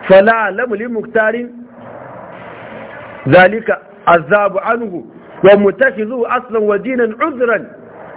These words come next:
ila al-muruka an ad-din. Fala alamu al-imam Zinjani gan wulle li muktari zalika ya zane ga dagwa sun aqida ya kadariya ko aqida ya jahamiya ko aqida ya khawarij ko aqida ya murji'a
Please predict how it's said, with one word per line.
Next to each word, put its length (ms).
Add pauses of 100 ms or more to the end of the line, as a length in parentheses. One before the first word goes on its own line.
(160)
ila 200
al-muruka 460
an 140
ad-din. 320 (440)
Fala 400 (100)
alamu 360 (200)
al-imam 640
Zinjani 320
gan 180
wulle 460 (200)
li 180
muktari 680
zalika 460 (180)
ya 160
zane 260
ga 100
dagwa 340
sun 80
aqida 460
ya 80
kadariya 640 (300)
ko 100
aqida 360
ya 100
jahamiya 600 (220)
ko 80
aqida 380
ya 60
khawarij 540 (300)
ko 80
aqida 420
ya 80
murji'a 460